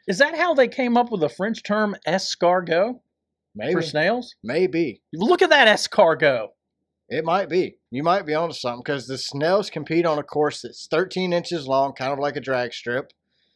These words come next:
Speaker 2: And the world,
Speaker 1: Twenty-two seconds?
Speaker 2: the
Speaker 1: That seems
Speaker 2: world
Speaker 1: kinda
Speaker 2: record
Speaker 1: fast.
Speaker 2: is twenty-two seconds.
Speaker 1: It's kinda fast.
Speaker 2: A snail named Archie in
Speaker 1: <laughs> Archie.
Speaker 2: nineteen ninety-five.
Speaker 1: Named after the prince?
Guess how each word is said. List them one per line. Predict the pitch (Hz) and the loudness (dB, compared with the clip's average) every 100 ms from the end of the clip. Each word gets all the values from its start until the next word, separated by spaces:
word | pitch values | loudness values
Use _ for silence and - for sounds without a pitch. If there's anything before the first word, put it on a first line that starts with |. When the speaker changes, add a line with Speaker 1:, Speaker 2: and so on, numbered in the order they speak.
| _ _ _ _ _ | _ _ _ _ _
Speaker 2:
And | 135 156 151 139 | -2 2 2 0
the | 131 | -2
world, | 123 170 226 240 | 4 6 8 8
Speaker 1:
Twenty-two | 302 - | 6 2
seconds? | - 180 - 196 | 2 2 2 2
Speaker 2:
the | 165 | 2
Speaker 1:
That | 135 | 4
seems | 156 | 6
Speaker 2:
world | 214 240 220 | 8 8 6
Speaker 1:
kinda | 180 | 6
Speaker 2:
record | 185 185 156 135 | 2 2 0 -2
Speaker 1:
fast. | 120 | -6
Speaker 2:
is | - | -6
twenty-two | 156 175 175 175 165 | -2 0 0 -2 -4
seconds. | 135 143 120 - - - _ | -2 -2 -2 -6 -20 -20 _
Speaker 1:
It's | - | -2
kinda | 302 302 | -2 0
fast. | 269 330 - - | 0 0 -4 -10
Speaker 2:
A | 113 | -12
snail | - 165 170 185 | -8 -2 0 2
named | 175 156 123 | 0 -2 -2
Archie | 151 170 - 123 117 | 0 0 -2 -10 -8
in | 123 | -4
Speaker 1:
<laughs> | |
Archie. | 147 185 | -2 0
Speaker 2:
nineteen | 160 160 | 0 2
ninety-five. | 151 151 147 143 151 151 135 - _ _ _ _ _ - | 0 0 -4 -4 -4 -2 -6 -10 _ _ _ _ _ -6
Speaker 1:
Named | 147 165 160 | 0 2 4
after | 160 165 147 | 4 2 -6
the | 135 | -6
prince? | - 143 175 - - | -6 -4 -6 -10 -20